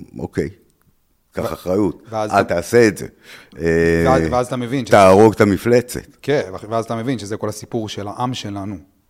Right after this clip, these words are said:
Speaker 2: כי
Speaker 1: עוד פעם ספר יצירה, אני מכה אותך.
Speaker 2: תנ"ך, תנ"ך, לא יצ-, לא יצירה.
Speaker 1: אוקיי.
Speaker 2: אוקיי.
Speaker 1: אוקיי.
Speaker 2: יהודה.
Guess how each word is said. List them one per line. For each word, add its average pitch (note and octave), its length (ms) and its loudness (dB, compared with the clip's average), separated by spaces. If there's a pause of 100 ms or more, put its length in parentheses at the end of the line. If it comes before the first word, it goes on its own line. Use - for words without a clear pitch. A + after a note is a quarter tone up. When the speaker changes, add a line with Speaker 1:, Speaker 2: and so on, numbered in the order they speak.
(200)
Speaker 2:
כי G#2+ 360 -8
Speaker 1:
עוד C3+ 180 -2
פעם D#3+ 120 0
ספר C#3+ 280 -8
יצירה, C#3+ 260 -10
אני B2+ 100 -8
מכה A#2 220 -8
אותך. B2+ 280 -6
Speaker 2:
תנ"ך, C3+ 580 2
תנ"ך, C3+ 440 -2
לא B2+ 140 -2
יצ-, - 140 -6
לא D3 140 2
יצירה. C#3 180 -2
Speaker 1:
אוקיי. C3 280 -2 (220)
Speaker 2:
אוקיי. A2+ 300 -4 (260)
Speaker 1:
אוקיי. - 340 -16
Speaker 2:
יהודה. A2+ 380 -4